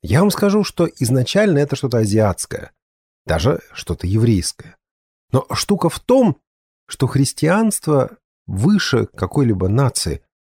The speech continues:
и христианство пришло во весь мир,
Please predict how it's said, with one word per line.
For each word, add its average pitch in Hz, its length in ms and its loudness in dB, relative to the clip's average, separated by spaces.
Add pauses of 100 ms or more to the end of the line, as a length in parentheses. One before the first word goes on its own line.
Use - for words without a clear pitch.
(200)
и - 180 0
христианство 123 840 -2 (240)
пришло 113 500 0
во 117 340 -2
весь 120 460 2
мир, 165 360 2